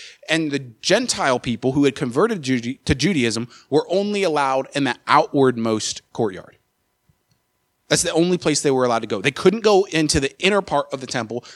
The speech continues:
'cause that's where Jewish people would worship. They had to stay in the outward part. And you know what separated them? A wall. That's why Paul says in this verse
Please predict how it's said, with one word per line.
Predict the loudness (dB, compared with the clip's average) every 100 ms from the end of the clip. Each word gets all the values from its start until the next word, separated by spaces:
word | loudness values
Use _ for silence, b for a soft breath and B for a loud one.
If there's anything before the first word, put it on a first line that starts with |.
| B
'cause | 0
that's | 2 2
where | 0
Jewish | 0 2 2 0
people | -6 -6
would | -6
worship. | -6 -6 -6 B B
They | -2
had | 0 0
to |
stay | 0 2 2
in |
the | 0 -2
outward | -2 -2 -8 -10
part. | -14 -14 _ _ _ _ _ _ _ _ _ _ _ _ _ _ _ _ -8
And | -4
you | -2
know |
what | -2
separated | -2 -4 -4 -6 -6
them? | -8 -10 -14 _ _ _ _ _ _ _ _ _ _ _ _ _ _ _ _ _ -12
A |
wall. | -8 -8 -10 -16 _ _ _ _ _ _ _ _ _ _ _ _ _ _ _ _ _ _ b b -6
That's | -2
why | 0
Paul | 0 0 -2
says | 0 -2 -2
in |
this | -4 -4
verse | -4 -2 -4